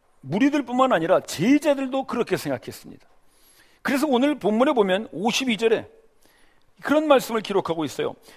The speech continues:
제자들이 그 떡 떼시던 것을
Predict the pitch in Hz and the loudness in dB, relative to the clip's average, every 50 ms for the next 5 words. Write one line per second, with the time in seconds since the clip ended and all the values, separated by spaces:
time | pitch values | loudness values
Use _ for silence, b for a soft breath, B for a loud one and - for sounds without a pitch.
0 | b b - - 180 220 220 269 269 277 277 277 254 247 208 - - - - - | b b -2 0 2 4 6 6 4 6 4 0 0 0 0 -2 -2 -2 6 8
1 | 277 269 262 - - - - - - 285 285 294 302 302 - - 262 269 233 247 | 8 8 8 6 -2 -18 -14 -8 -6 -4 -2 -2 -2 -4 -6 -6 -6 -2 2 2
2 | 240 233 214 208 185 135 226 277 | 2 2 2 0 0 0 -2 -6